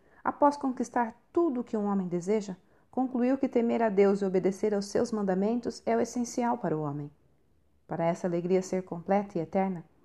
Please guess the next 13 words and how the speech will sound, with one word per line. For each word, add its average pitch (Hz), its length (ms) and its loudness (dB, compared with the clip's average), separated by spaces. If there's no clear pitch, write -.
é 160 80 -2
preciso 185 400 -4
desejar 185 500 -2
o 190 40 -2
mesmo 202 360 -2
que 233 120 -10
Filipe, 202 420 -2
conhecer 180 680 -4
a 233 100 -8
Deus. - 480 -12
Só 277 280 2
no 240 140 0
Senhor 160 500 -6